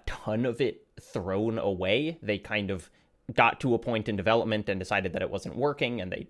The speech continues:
they tossed it out and started again, which, hard to argue that the game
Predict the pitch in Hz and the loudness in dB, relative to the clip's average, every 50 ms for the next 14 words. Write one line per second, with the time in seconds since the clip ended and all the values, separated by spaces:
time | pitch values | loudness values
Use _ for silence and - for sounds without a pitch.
0 | - - - - - _ - - 117 117 - - - 101 101 107 117 101 98 98 | -14 -14 -12 -12 -12 _ -6 -2 0 0 0 0 -2 0 2 4 2 2 0 -2
1 | - - 104 101 95 90 107 101 156 175 170 165 - - - - - - - - | -4 -4 -4 -2 -2 -2 2 4 4 4 4 2 -2 -10 -16 -20 -20 -16 -6 -2
2 | 107 107 - - - - - - _ _ _ _ _ _ _ _ _ _ _ _ | -2 0 0 -2 -6 -8 -10 -16 _ _ _ _ _ _ _ _ _ _ _ _
3 | _ - - - 156 160 - - - - 160 160 156 165 165 165 165 - 117 101 | _ -6 0 2 2 4 4 4 6 6 4 4 4 2 2 2 2 2 2 2
4 | - 110 104 98 90 - _ _ _ _ - 101 - 117 110 113 113 113 110 - | 2 2 2 2 0 -4 _ _ _ _ -6 0 0 2 2 2 0 -2 -4 -6